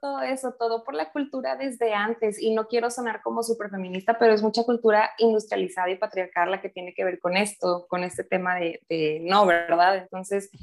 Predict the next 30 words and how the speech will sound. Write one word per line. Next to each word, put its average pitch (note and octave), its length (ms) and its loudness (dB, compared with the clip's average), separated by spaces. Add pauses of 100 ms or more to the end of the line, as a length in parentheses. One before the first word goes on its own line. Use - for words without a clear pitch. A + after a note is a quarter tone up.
(360)
no A3+ 200 2
se A#3 100 -2
convierte A#3 300 0
en G#3 80 -4
agua G3 160 -2
para F#3 140 -4
nada, F3+ 280 0
de A3 80 0
hecho, G#3 220 -4
la G3 180 -2
oms G3+ 220 -8
lo G3+ 140 -8
dice, F3+ 540 -6 (400)
mínimo B3 540 4
dale G3+ 300 0
pecho F3+ 480 -4
a C4 100 -4
tu C#4 120 -4
bebé A#3+ 300 0
hasta A#3 220 -2
los A3 220 -2
seis G3 340 -4
meses, F#3+ 400 -8
que G#3 80 0
es G3+ 100 -4
cuando G#3+ 180 4
inicia G#3 280 0
la G3+ 80 0
alimentación F#3 640 -8
complementaria. F#3 1080 0